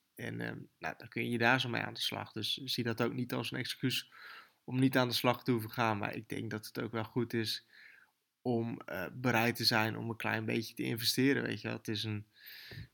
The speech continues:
klein bedrag en het kan je echt zo enorm veel opleveren. Nogmaals, Paypro, ja, het, het brengt bij mij tonnen op jaarbasis op. Ehm, tuurlijk, ik ben ook met nul begonnen. Ehm, maar die investering, die, die,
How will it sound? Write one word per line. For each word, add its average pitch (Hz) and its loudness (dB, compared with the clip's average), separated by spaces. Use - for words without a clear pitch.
klein 123 8
bedrag 113 2
en - -8
het 110 -8
kan 120 -2
je 117 -2
echt - -4
zo 127 2
enorm 117 0
veel 113 -2
opleveren. 113 -6
Nogmaals, 117 -2
Paypro, 120 2
ja, 117 4
het, - -14
het 123 -10
brengt 127 2
bij 127 0
mij 123 2
tonnen 143 4
op 135 -2
jaarbasis 117 6
op. 117 0
Ehm, 113 -6
tuurlijk, 127 2
ik 117 0
ben 117 2
ook 123 -2
met 120 -2
nul 117 0
begonnen. 107 -6
Ehm, 107 0
maar 101 -6
die 117 -8
investering, 110 0
die, 113 -8
die, 117 -10